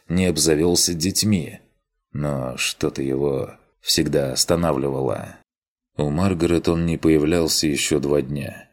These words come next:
вспоминая свой с ней последний разговор и предчувствуя обвинения, явные и неозвученные. Однако на третий день не выдержал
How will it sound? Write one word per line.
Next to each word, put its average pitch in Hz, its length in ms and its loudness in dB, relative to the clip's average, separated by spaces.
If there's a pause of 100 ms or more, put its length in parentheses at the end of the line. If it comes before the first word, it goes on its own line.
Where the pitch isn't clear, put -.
(120)
вспоминая 101 680 0
свой 76 360 2
с - 120 0
ней 82 280 0
последний 73 680 0
разговор 71 680 0 (180)
и 151 120 0
предчувствуя 76 960 0
обвинения, 69 840 -4 (240)
явные 73 840 0 (120)
и 82 160 2
неозвученные. 76 1000 -2 (440)
Однако 80 500 2
на 73 220 -2
третий 123 380 2
день 76 260 0
не 85 160 -2
выдержал 87 640 0